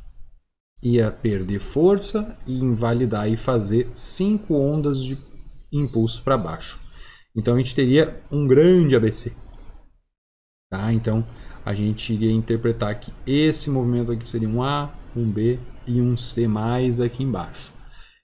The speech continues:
Eu acredito que essa estrutura seja a menor probabilidade.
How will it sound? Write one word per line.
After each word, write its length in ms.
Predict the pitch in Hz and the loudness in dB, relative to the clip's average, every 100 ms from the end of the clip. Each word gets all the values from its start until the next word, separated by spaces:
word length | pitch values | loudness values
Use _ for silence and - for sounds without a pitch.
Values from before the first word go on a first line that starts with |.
| - | 2
Eu 260 | 151 196 208 | 6 8 8
acredito 580 | 208 185 151 139 156 175 | 6 6 6 4 0 -2
que 260 | - 143 | 0 4
essa 560 | 139 180 208 220 - 156 | 6 8 6 4 4 2
estrutura 720 | 127 - 147 123 123 117 151 | 2 -2 -4 -2 2 2 2
seja 680 | - - 113 120 135 151 151 | -2 -2 2 4 4 2 0
a 40 | |
menor 840 | 151 135 117 101 104 127 147 175 | 0 2 2 2 0 2 4 2
probabilidade. 960 | 170 175 175 170 196 190 120 82 - | 2 2 4 4 2 2 2 -2 -12